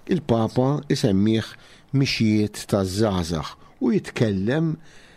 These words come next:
dwar dan iż-żmien ta' ħolm u ta' għażliet. Isejjaħlu, żmien ta' ħolm u ta' għażliet.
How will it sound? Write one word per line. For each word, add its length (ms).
dwar 500
dan 300
iż-żmien 540
ta' 120
ħolm 600
u 140
ta' 180
għażliet. 800
Isejjaħlu, 640
żmien 260
ta' 140
ħolm 340
u 60
ta' 220
għażliet. 600